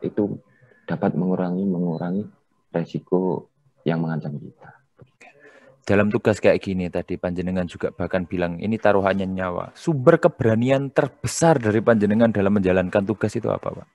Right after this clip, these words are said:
Speaker 1: Sumber keberanian terbesar yaitu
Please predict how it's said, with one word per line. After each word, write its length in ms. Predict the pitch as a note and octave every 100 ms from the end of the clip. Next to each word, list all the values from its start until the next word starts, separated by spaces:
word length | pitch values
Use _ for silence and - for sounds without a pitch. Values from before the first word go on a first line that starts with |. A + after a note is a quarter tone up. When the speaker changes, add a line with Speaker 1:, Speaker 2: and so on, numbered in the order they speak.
| _ _ _ _ _ _ _ _ - - - - - -
Speaker 1:
Sumber 320 | - G#2+ G2+ G2
keberanian 560 | G2+ - F#2+ F#2+ G2
terbesar 400 | G2 F#2+ A2 A#2+ A#2
yaitu 320 | E2 A2+ A#2